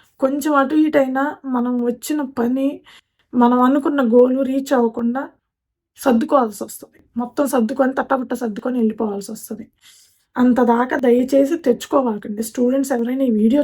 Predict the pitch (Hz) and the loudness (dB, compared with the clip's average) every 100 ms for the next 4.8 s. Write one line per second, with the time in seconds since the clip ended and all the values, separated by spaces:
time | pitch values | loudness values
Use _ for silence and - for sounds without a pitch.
0 | 285 233 - 226 220 214 208 220 330 - | -2 -8 -6 -4 -2 -4 -8 -10 -12 -16
1 | _ _ _ _ _ _ 294 370 359 302 | _ _ _ _ _ _ -4 -2 -6 0
2 | 240 240 226 208 185 202 208 359 - _ | 2 4 2 -2 -4 -8 -8 -10 -16 _
3 | _ _ _ - 285 339 370 277 240 240 | _ _ _ -2 0 2 2 4 4 2
4 | 262 226 220 208 208 208 214 277 | -6 -6 -4 -2 -4 -4 -4 -6